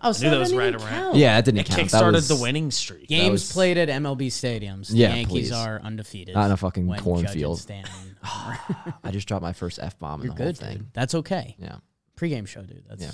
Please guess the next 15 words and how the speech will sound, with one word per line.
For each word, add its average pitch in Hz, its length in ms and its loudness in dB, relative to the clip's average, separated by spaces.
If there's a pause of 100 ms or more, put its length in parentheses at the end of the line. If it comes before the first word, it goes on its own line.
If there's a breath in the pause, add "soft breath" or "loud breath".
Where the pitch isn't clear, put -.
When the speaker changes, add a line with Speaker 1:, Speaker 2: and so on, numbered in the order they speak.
Speaker 3:
pregame - 300 -14
show. - 80 -20 (600)
Speaker 1:
I 120 140 -2
even 120 140 -2
say, 117 160 -8
I 110 100 -6
say 127 160 -6
that 120 140 -4
on 107 100 -8
Talking 104 260 -10
Yanks 110 220 -10 (100)
sometimes. - 320 -20
Speaker 3:
<gasps> - 680 -14
Speaker 1:
Yeah. 160 200 -6 (440)
Speaker 3:
Yeah. 90 160 -8